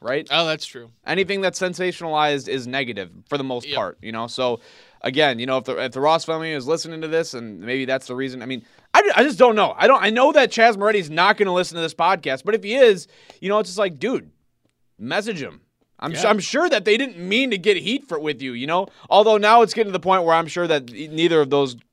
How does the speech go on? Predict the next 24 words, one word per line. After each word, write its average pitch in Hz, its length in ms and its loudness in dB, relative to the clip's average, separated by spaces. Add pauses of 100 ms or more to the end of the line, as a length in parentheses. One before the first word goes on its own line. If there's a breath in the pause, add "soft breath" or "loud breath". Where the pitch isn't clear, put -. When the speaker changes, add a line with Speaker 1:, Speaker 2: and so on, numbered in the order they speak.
(120)
Speaker 1:
two 147 160 -2
guys 131 320 4
really 127 120 4
Speaker 2:
I, - 20 6
I 285 140 2
Speaker 1:
care - 80 4
Speaker 2:
think 403 120 2
Speaker 1:
for - 80 -2
Speaker 2:
it, - 100 4
Speaker 1:
each 262 60 2
Speaker 2:
I, - 40 -2
Speaker 1:
other. - 100 -4
Speaker 2:
I 226 80 4
think 381 160 -2
it's 202 140 -8
beyond 147 440 -2
the 139 60 -10
point 117 400 -12
now 107 280 0
where 123 280 -6
it's 123 120 -12
just 135 200 -8
like, 127 160 -8
"Oh, 123 160 -6